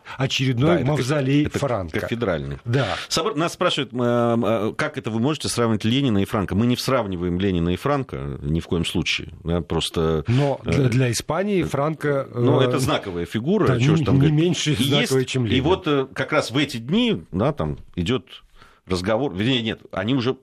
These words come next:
Speaker 2: двадцать четвёртого, по-моему, будет уже, э, собственно,
Speaker 1: Да.
Speaker 2: эксгумация. А, у нас тоже постоянно дебатируется эта тема, и вот в очередной раз, э, такой просто раз-, э, взорвал <laughs>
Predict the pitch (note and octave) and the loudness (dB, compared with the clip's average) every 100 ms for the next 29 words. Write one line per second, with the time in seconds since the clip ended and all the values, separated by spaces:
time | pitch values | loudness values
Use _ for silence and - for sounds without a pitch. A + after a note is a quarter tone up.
0 | _ - E2+ F#2+ - - - B2 - D#2 | _ -6 -2 -2 -4 -6 -2 -2 -2 -6
1 | D2 D#2+ E2 D#2+ D#2 D#2+ D#2 E2+ D#2 E2 | -4 -2 0 0 0 -2 -2 -2 -2 0
2 | D#2+ D#2 A1 C#2+ D2 D2+ - A#2+ - - | 0 0 -4 -8 -6 -6 -2 -2 0 0
3 | A#2+ D2+ F2+ G#2 G#2+ F2 - - - - | 2 2 0 0 -2 -4 -8 -14 -14 -14
4 | - - - F2+ F#2 F2+ F2 F2 F2 C3 | -14 -16 -4 -2 0 0 0 -2 -2 0
5 | F#3 - D3+ A2 F2+ - _ - _ _ | 0 0 -2 -2 -6 -12 _ -20 _ _
6 | _ _ - - C#3 C3 A#2 F#2 E2+ F#2+ | _ _ -6 -2 0 2 0 -2 -4 -2
7 | F2 - G#3 A3 A#2 - F#2+ - F#2 F#2+ | -2 0 0 2 2 0 -2 -2 -2 -2
8 | D2 C#2+ F2 G2 G2+ G#2+ A2+ A2+ A2 A#2 | -2 -2 0 0 0 -2 -2 -2 0 2
9 | C#3+ G#3 - - - - - F2 F#2+ G#2 | 2 0 -2 -14 -20 -8 -2 -2 -2 -4
10 | E2+ _ - E2+ - E2 A#2 B2 - - | -6 _ -8 -6 -2 -2 0 -4 -10 -18
11 | - - - - F#2+ G2+ G2+ F2+ F#2+ - | -18 -16 -16 -4 -2 0 -2 -8 -10 -12
12 | - - G#2+ D3+ D#3+ D#3+ B2+ F2+ - F#2 | -14 -6 -2 0 2 2 0 0 -8 -14
13 | - - | -14 -4